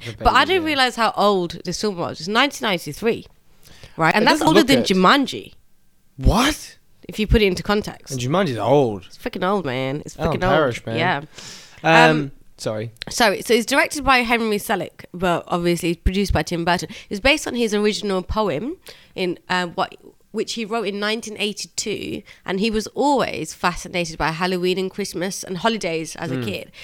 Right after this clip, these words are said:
Speaker 2: So he wrote this three-page poem, and at the time he was working as a feature, um, animator for Disney, right? So he proposed, he pitched this idea to Disney,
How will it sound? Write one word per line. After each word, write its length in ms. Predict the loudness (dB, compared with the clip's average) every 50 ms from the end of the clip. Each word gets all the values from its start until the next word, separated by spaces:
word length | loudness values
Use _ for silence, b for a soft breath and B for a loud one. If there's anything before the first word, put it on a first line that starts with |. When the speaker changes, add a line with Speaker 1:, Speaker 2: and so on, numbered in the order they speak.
| B B
Speaker 2:
So 100 | -2 0
he 40 | 2
wrote 180 | 2 2 2 0
this 100 | -4 -8
three-page 480 | -6 -6 -6 -6 -6 -8 -8 -8 -6 -4
poem, 220 | -2 -2 -2 -2
and 80 | -4 -4
at 100 | -4 -6
the 60 | -8
time 300 | -10 -8 -6 -6 -4 -4
he 80 | -6
was 120 | -6 -4 -2
working 440 | -2 -2 -2 -2 -4 -6 -6 -6 -6
as 140 | -6 -8 -10
a 40 | -10
feature, 640 | -8 -8 -10 -8 -6 -4 0 0 2 0 0 -2 -6 _ -6
um, 480 | -4 -4 -4 -4 -6 -8 -10 -12 -14 B B B B B B B B B B -2 0
animator 560 | 0 2 0 0 -2 -2 -2 -4 -4 -4 -4
for 200 | -4 -4 -4 -2
Disney, 460 | -2 -4 -4 -6 -6 -10 -10 -12 -16 -20 -20 _ _ _ _ _ _ _ _ _ _ _ _ _ -10
right? 320 | -6 -4 -4 -4 -6 -8 b b b b b b
So 200 | -4 -4 -2 -2
he 560 | -4 -4 -2 -2 -2 0 -2 -4 -6 -8 -14 _ _ _
proposed, 680 | 0 4 6 6 6 6 2 0 -2 -4 -8 -10 -12 -10
he 160 | -10 -8 -6
pitched 240 | -4 -4 -4 -4 -6
this 140 | -10 -8 -6
idea 320 | -4 -4 -4 -4 -6 -6 -6
to 100 | -8 -8
Disney, 440 | -10 -10 -10 -10 -12 -14 -16 -18